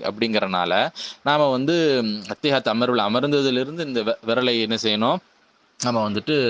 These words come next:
அசைக்கணும். அதே போல எந்த அளவுக்கு அப்படிங்கிறத பொறுத்த வரைக்கும், வாயில் இப்னு ஹுஜர் சஹாபி வெளியிலிருந்து பார்த்தாங்கன்னா அவங்க அசைச்சாங்கன்னு தெரியுது.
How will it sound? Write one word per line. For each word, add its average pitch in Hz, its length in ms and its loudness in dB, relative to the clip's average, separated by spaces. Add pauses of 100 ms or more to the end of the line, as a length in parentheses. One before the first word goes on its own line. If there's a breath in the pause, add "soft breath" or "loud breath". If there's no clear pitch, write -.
(220)
அசைக்கணும். 107 540 0 (340 loud breath)
அதே 139 260 2
போல 147 240 2
எந்த 147 260 2
அளவுக்கு 147 720 2
அப்படிங்கிறத 113 600 2
பொறுத்த 98 320 0
வரைக்கும், 98 480 0 (400 soft breath)
வாயில் 135 340 2
இப்னு 127 180 0
ஹுஜர் 113 260 -2
சஹாபி 117 320 2
வெளியிலிருந்து 135 580 0
பார்த்தாங்கன்னா 127 600 0
அவங்க 120 220 -2
அசைச்சாங்கன்னு 120 640 -2
தெரியுது. 101 320 0